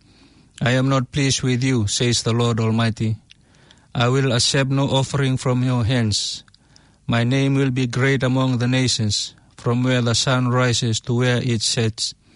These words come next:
In every place incense and pure offerings will be brought to me, "Because my name will be great among the nations," says the Lord Almighty.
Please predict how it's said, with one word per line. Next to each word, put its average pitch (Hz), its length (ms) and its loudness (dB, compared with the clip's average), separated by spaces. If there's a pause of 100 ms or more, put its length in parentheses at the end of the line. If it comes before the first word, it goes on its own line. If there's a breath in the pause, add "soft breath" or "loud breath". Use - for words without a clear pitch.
(720 loud breath)
In 123 160 0
every 135 360 2
place 135 440 0
incense 131 560 0
and 127 200 -2
pure 135 220 0
offerings 120 640 0
will 123 100 0
be 117 140 0
brought 123 360 0
to 127 80 -2
me, 113 280 0 (600 loud breath)
"Because 123 440 0
my 127 160 2
name 139 260 2
will 139 140 2
be 131 160 -2
great 131 340 0
among 127 300 0
the 113 100 0
nations," 113 560 0 (100)
says 117 360 0
the 113 100 0
Lord 117 220 0
Almighty. 107 600 0